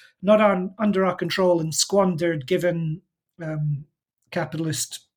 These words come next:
organ-, you know, social organization such as it is. So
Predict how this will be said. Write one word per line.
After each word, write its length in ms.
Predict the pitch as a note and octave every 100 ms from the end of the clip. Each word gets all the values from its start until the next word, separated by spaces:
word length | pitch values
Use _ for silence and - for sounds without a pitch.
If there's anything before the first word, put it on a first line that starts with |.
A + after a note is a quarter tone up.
| _ _
organ-, 380 | F3 D#3 D#3 D#3
you 100 | F3+
know, 100 | D3+
social 420 | D3 F3 D#3+ E3+ E3
organization 800 | D3+ D#3 D3+ D#3+ D#3 - D3 - -
such 260 | - E3+ -
as 160 | D#3
it 80 | C#3+
is. 340 | F3 D3 - - - - - -
So 320 | - G3 F3